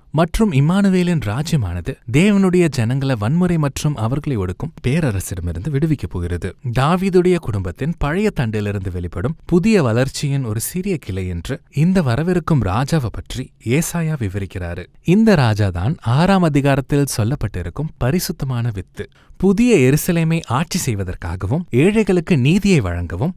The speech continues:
இந்த ராஜா தேவனுடைய ஆவியானவரால் பலப்படுத்தப்பட போகிறார். எல்லா தேசங்களும் வழிகாட்டுதலுக்காக இந்த மேசியாவாகிய ராஜாவை நோக்கி பார்ப்பார்கள். அவருடைய ராஜ்யம் எல்லா சிருஷ்டிகளையும் உருமாற்றி சமாதானத்தை கொண்டு வரும்.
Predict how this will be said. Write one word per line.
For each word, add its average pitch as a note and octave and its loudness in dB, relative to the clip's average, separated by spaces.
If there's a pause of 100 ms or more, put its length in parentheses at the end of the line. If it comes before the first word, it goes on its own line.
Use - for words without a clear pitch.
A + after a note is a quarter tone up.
இந்த A3 6
ராஜா F#3+ 4
தேவனுடைய F3 2 (140)
ஆவியானவரால் E3+ 0
பலப்படுத்தப்பட B2 -2
போகிறார். F2+ -8 (260)
எல்லா G3+ 6 (100)
தேசங்களும் A#2 -2
வழிகாட்டுதலுக்காக D#3 -2 (120)
இந்த G3+ 6
மேசியாவாகிய D#3+ 2
ராஜாவை F2+ -4
நோக்கி F3+ -2
பார்ப்பார்கள். F2+ -8 (140)
அவருடைய F3 6
ராஜ்யம் G2 -2
எல்லா F3 2
சிருஷ்டிகளையும் F3 2
உருமாற்றி G2 -4 (140)
சமாதானத்தை E3 -2
கொண்டு F#2 -4
வரும். F2 -8